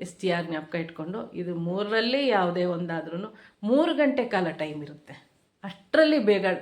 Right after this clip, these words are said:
ಆದಷ್ಟು ಬೇಗ ಡಾಕ್ಟರ್ ಹತ್ರ ಕರ್ಕೊಂಡು ಹೋಗೋದು ಒಳ್ಳೇದು. ಸ್ಲಿಪ್ ಆದಾಗ ಅವರು "ಅಯ್ಯೋ ನಂಗೇನಾಗಿಲ್ಲ, ನಾನು ಚೆನ್ನಾಗಿದ್ದೀನಿ" ಅಂತ ಹೇಳ್ಬೋದು, ಆದರೆ ಈ ಥರನೂ ಆಗುತ್ತೆ ಅನ್ನೋದು ನಾವೆಲ್ಲ ತಿಳ್ಕೊಂಡಿರೋಣ.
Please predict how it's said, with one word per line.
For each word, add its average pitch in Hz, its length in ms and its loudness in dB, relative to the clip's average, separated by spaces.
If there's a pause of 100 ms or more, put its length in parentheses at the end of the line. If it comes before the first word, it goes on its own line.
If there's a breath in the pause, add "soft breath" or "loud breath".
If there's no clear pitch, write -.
(100)
ಆದಷ್ಟು 226 460 -2
ಬೇಗ 170 240 -2
ಡಾಕ್ಟರ್ 151 320 -6
ಹತ್ರ 160 120 -10
ಕರ್ಕೊಂಡು 160 380 -12
ಹೋಗೋದು 170 600 -10 (480 loud breath)
ಒಳ್ಳೇದು. 151 540 -6 (260)
ಸ್ಲಿಪ್ 214 300 0
ಆದಾಗ 196 320 4
ಅವರು 185 180 2
"ಅಯ್ಯೋ 285 220 4
ನಂಗೇನಾಗಿಲ್ಲ, 214 680 0
ನಾನು 185 180 -2
ಚೆನ್ನಾಗಿದ್ದೀನಿ" 175 580 -2
ಅಂತ 175 200 -10
ಹೇಳ್ಬೋದು, 160 600 -12 (480 soft breath)
ಆದರೆ 156 680 -6 (1300)
ಈ 208 100 -2
ಥರನೂ 202 400 2
ಆಗುತ್ತೆ 175 440 0
ಅನ್ನೋದು 165 560 -8 (120)
ನಾವೆಲ್ಲ 165 300 -6
ತಿಳ್ಕೊಂಡಿರೋಣ. 160 720 -6